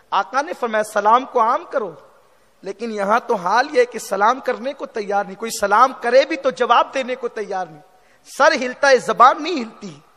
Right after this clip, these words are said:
क्या दौर आ गया, क्या जमाना आ गया। तो मालिक बिन दीनार बच्चा समझकर आगे बढ़े,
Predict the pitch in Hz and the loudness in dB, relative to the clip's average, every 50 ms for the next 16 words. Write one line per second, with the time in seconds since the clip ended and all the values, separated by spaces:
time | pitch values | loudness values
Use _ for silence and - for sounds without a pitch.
0 | _ _ _ _ _ _ _ _ - 214 247 277 320 359 190 147 208 226 254 262 | _ _ _ _ _ _ _ _ -4 -2 -2 -2 -2 -6 -10 -8 -6 -6 -4 -4
1 | 226 190 160 151 151 156 147 - _ - 247 262 277 180 190 208 214 220 240 294 | -6 -8 -10 -12 -16 -20 -20 -20 _ -8 -6 -6 -6 -6 -6 -4 0 0 0 0
2 | 359 330 294 240 180 175 170 151 - - _ _ _ _ _ _ _ - 233 240 | 0 -2 -4 -6 -6 -8 -10 -10 -12 -20 _ _ _ _ _ _ _ 2 6 8
3 | 254 269 311 403 392 - - 403 381 359 - 359 349 359 392 453 480 480 453 - | 10 10 8 8 4 2 0 -2 0 0 0 2 6 8 8 10 10 8 6 4
4 | - - - - - - - - - _ _ _ _ _ _ - - - - - | 0 -12 -16 -18 -20 -20 -20 -20 -20 _ _ _ _ _ _ 2 4 4 4 4
5 | - - - - 466 - - 427 415 415 415 415 415 - - 330 - - - 370 | 2 4 6 6 6 8 6 6 6 8 6 4 4 4 4 4 4 6 8 8
6 | 403 427 - 440 415 392 - 330 294 294 285 254 | 8 8 8 6 4 4 6 8 10 10 10 10